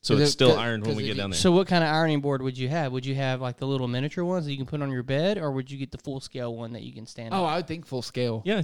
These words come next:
Speaker 1: Jeremy's a big guy. He can hold a, he can hold a full scale.
Speaker 2: I would think full scale.
Speaker 1: Yeah.
Speaker 3: Yeah.
Speaker 2: What's the next sport? <laughs>
Speaker 3: That's awesome 'cause I love to iron. <laughs> We'll let Kirk read this one.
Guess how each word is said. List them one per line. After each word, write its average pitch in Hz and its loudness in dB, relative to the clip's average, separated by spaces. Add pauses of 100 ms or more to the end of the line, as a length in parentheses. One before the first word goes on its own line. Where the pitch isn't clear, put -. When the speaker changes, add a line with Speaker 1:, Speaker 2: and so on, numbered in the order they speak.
Speaker 1:
Jeremy's 202 2
a 135 -4
big 120 -4
guy. 95 -4
He 143 -8
can 165 -14
hold 127 -10
a, 107 -4 (320)
he 131 -20
can 135 -10
hold 110 -8
a 101 -8 (180)
full 104 -12
scale. 101 -6
Speaker 2:
I 254 2
would 196 2
think 143 0
full 107 -8
scale. 90 -12
Speaker 1:
Yeah. 160 -6
Speaker 3:
Yeah. 120 -12 (420)
Speaker 2:
What's 170 -4
the 185 -2
next 160 -2
sport? - -16 (340)
<laughs> - -6 (880)
Speaker 3:
That's 180 2
awesome 165 2
'cause 127 -4
I 143 0
love 139 -2
to 110 -6
iron. 110 -10 (1040)
<laughs> 196 -4 (2500)
We'll 160 2
let 143 0
Kirk 123 -8
read 82 -14
this - -14
one. - -14